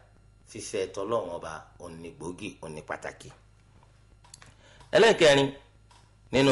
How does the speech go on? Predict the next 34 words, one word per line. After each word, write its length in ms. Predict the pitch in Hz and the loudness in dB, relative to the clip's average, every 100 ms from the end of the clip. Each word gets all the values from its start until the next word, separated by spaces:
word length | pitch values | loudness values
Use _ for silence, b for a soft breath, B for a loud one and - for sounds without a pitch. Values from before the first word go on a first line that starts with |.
| 127 | 4
tó 120 | 139 | 4
ní 100 | 135 | 4
í 40 | |
ṣe 120 | 135 120 | 2 2
pẹ̀lú 240 | 110 107 | 0 0
ká 120 | 120 131 | 0 0
nígbàgbọ́ 400 | 143 143 107 98 | 2 0 0 0
sí 100 | 98 | -2
kádàrá, 420 | 127 127 113 85 - - _ _ _ b b b b - | -2 0 0 -2 -8 -20 _ _ _ b b b b -2
òun 140 | 143 | 2
náà 140 | 190 156 | 4 4
ni 100 | 151 | 4
al-imanu 720 | 135 135 139 143 147 185 175 | 2 0 -2 0 2 4 4
bi 100 | 147 139 | 0 -2
ijadillahi 880 | 135 127 131 123 127 123 131 139 139 | -4 2 4 4 2 2 2 2 0
li 120 | 135 | -2
kullil 360 | 135 147 156 156 | -2 -2 -2 -2
makhluqat. 720 | 156 - 156 - 190 - - - _ _ _ b b b | -4 0 0 2 2 2 -4 -16 _ _ _ b b b
Ká 80 | 131 160 | 2 4
ní 120 | 170 | 4
ìgbàgbọ́ 360 | 127 120 120 147 | 6 4 4 2
òdodo 300 | 127 120 123 | 2 0 -2
sí 120 | 131 | -2
pé 120 | 131 135 | -4 -2
Ọlọ́run 380 | 139 170 151 | 2 4 6
ló 80 | 120 | 4
dá 200 | 98 104 107 | 2 0 0
gbogbo 260 | 95 90 | -2 -2
ẹ̀dá. 260 | 85 78 - - _ _ _ _ _ _ _ _ _ _ _ _ _ | -2 -4 -10 -16 _ _ _ _ _ _ _ _ _ _ _ _ _
Ọlọ́run 320 | 117 123 139 95 | 0 4 2 4
ló 80 | 98 95 | 0 -2
dá 100 | 98 | -6
gbogbo 280 | 85 78 73 | -6 -10 -8
ẹ̀dá. 280 | 82 73 | -8 -8